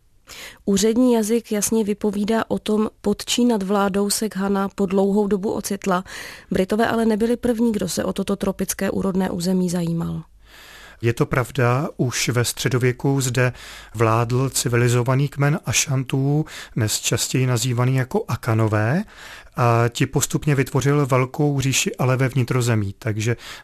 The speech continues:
Speaker 2: na to pobřeží se nejdřív nedostali. Oni si nejdřív, eh, podrobovali sousední kmeny a postupně posunovali svůj vliv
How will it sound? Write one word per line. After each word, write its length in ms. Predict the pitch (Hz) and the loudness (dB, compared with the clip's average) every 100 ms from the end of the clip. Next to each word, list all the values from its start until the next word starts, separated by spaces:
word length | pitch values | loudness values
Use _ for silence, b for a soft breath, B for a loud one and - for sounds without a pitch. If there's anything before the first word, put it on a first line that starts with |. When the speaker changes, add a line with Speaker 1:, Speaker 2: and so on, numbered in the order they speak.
| - | -4
Speaker 2:
na 80 | |
to 160 | 110 120 | -2 -2
pobřeží 480 | 117 110 120 113 120 | -4 -2 -2 -2 -2
se 260 | - 135 | -2 0
nejdřív 360 | 127 117 127 - | 2 0 0 -2
nedostali. 680 | 123 123 - 123 120 127 147 B B B B | 0 -2 0 0 2 2 0 B B B B
Oni 240 | 117 120 | 0 0
si 240 | 117 - 131 - | 0 0 -2 0
nejdřív, 480 | 117 113 117 - | 0 0 -2 -4
eh, 180 | 170 117 | -2 -2
podrobovali 720 | - 123 120 120 123 120 127 | 0 -2 0 0 0 0 0
sousední 540 | 123 135 117 143 131 143 | 0 -2 -2 -2 0 0
kmeny 460 | 123 117 127 139 139 B B B | 2 2 4 2 -2 B B B
a 100 | 113 | -4
postupně 600 | - 123 - 139 151 156 | -2 -2 -2 0 2 2
posunovali 680 | 143 - 143 131 123 135 139 | 0 0 2 2 2 0 0
svůj 320 | - 131 131 | 0 0 2
vliv 380 | 127 135 131 | 2 2 0